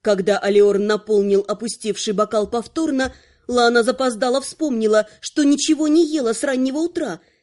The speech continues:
и быстро проглотила кусочек мягкого сыра. Следующую порцию старалась пить медленнее, вот только помогало мало, и когда обед подошёл к концу, Лана ощутимо захмелела.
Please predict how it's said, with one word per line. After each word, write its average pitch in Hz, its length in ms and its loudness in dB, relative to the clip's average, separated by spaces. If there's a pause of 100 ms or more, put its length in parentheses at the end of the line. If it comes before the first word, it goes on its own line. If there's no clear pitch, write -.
(200)
и 294 260 0
быстро 254 640 0
проглотила 285 580 -2
кусочек 302 460 -6
мягкого 269 420 -4
сыра. 180 460 -10 (800)
Следующую 196 640 0
порцию 202 640 0 (140)
старалась 208 540 0
пить - 220 -10
медленнее, 170 680 -2 (300)
вот 285 300 -2
только 294 300 -2
помогало 294 580 0
мало, 214 400 -4 (480)
и 269 80 -2
когда 262 400 0
обед 247 320 -2
подошёл 247 440 -2
к - 60 -20
концу, 285 460 -2 (260)
Лана 294 380 0
ощутимо 285 580 -2
захмелела. 262 680 -2